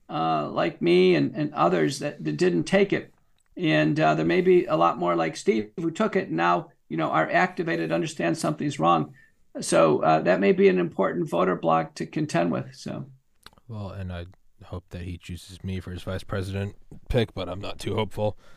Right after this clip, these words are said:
Speaker 2: pr-, mostly because of this podcast and the things I've said on air. But, um, Doctor
Speaker 1: Well, you,
Speaker 2: McCullough
Speaker 1: you would be ideal for the, uh, press secretary, Tommy. We'll
Speaker 2: Oh,
Speaker 1: have to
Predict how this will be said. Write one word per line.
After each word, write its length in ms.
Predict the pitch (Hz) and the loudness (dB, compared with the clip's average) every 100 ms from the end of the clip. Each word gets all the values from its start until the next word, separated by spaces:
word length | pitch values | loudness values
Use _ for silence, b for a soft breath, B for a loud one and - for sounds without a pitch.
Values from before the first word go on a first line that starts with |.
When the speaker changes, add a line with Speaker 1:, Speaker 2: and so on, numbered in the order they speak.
| b - - | b 4 6
Speaker 2:
pr-, 80 | 101 | 6
mostly 320 | 104 90 - | 6 2 -2
because 220 | 85 92 | -8 -8
of 140 | 85 80 | -8 -10
this 120 | - | -12
podcast 520 | - 85 - 85 87 | -12 -12 -10 -12 -10
and 80 | 85 | -12
the 40 | |
things 240 | - 82 80 | -12 -14 -14
I've 140 | 80 | -16
said 180 | - 82 | -14 -14
on 160 | 82 82 | -14 -18
air. 220 | 85 - b b - | -20 -20 b b -10
But, 200 | - 95 | -2 2
um, 320 | 95 92 87 - - | 2 2 -2 -6 -12
Doctor 300 | - 92 - | -6 -4 2
Speaker 1:
Well, 160 | 190 180 | 4 4
you, 80 | 92 | 0
Speaker 2:
McCullough 100 | 92 | 0
Speaker 1:
you 120 | 190 | 2
would 140 | 233 185 | 4 4
be 100 | 214 | 6
ideal 440 | 208 175 214 226 | 6 4 6 6
for 200 | - 202 | 6 4
the, 220 | 196 185 | 6 6
uh, 120 | 175 170 | 4 2
press 300 | - 185 - | 0 -2 -2
secretary, 560 | 165 - - 147 135 | -6 -6 -6 -4 -4
Tommy. 380 | 135 139 143 135 | -2 -2 0 0
We'll 120 | 156 | 0
Speaker 2:
Oh, 60 | 147 | 2
Speaker 1:
have 240 | - 90 | 2 0
to 260 | 127 135 | -2 -4